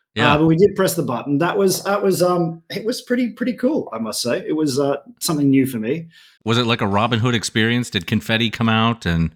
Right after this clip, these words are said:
Speaker 2: Yeah, no, there was confetti. Although
Speaker 1: There
Speaker 2: because
Speaker 1: was.
Speaker 2: we were organizing it, we got to pick the color of the confetti. This is, this is the stuff
Speaker 1: Ooh.
Speaker 2: that I don't tell you. You get to pick the color of the confetti.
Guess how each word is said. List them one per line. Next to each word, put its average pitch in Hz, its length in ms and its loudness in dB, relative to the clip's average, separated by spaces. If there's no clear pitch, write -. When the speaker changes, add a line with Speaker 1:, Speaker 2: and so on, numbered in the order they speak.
Speaker 2:
Yeah, 214 220 2
no, 208 180 2
there 185 220 4
was 196 180 4
confetti. 175 520 0
Although 165 400 2
Speaker 1:
There 151 180 4
Speaker 2:
because 165 300 6
Speaker 1:
was. 196 120 4
Speaker 2:
we 180 60 4
were 170 120 6
organizing 156 480 2
it, 156 60 0
we 170 80 4
got 165 140 0
to 160 80 -6
pick 165 220 -2
the 165 60 -4
color 165 280 2
of 135 80 0
the 123 60 -4
confetti. 120 400 -4
This 170 180 2
is, 165 100 -2
this 202 160 4
is 113 60 2
the 120 120 4
stuff 165 200 6
Speaker 1:
Ooh. 98 40 2
Speaker 2:
that 143 100 0
I 131 40 -2
don't 123 80 -2
tell 107 120 -8
you. 113 60 -6
You 175 80 0
get 220 120 2
to - 80 -14
pick 202 160 0
the 196 60 -6
color 185 260 4
of 180 80 4
the 160 60 0
confetti. 131 480 -4